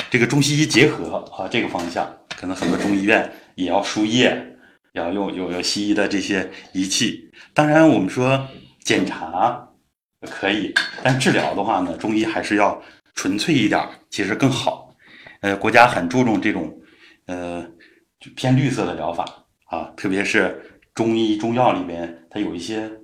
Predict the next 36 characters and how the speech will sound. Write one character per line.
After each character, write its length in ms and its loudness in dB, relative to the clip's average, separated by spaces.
非 220 2
药 160 6
物 120 -2
疗 180 -8
法 240 -18
啊， 220 -12
这， 80 -12
这 160 4
就 100 6
是 100 2
我 140 2
们 120 -4
关 200 2
注 180 -2
的， 160 -8
就 120 -10
是 80 -6
不 140 2
用 180 4
吃 200 0
药， 440 4
靠 140 0
自 180 0
己 200 -8
的， 340 -4
呃， 280 0
心 220 4
理 100 4
疏 220 -2
导， 420 0
靠 160 0
自 160 2
己 80 0
的 120 -2
锻 160 0
炼， 480 0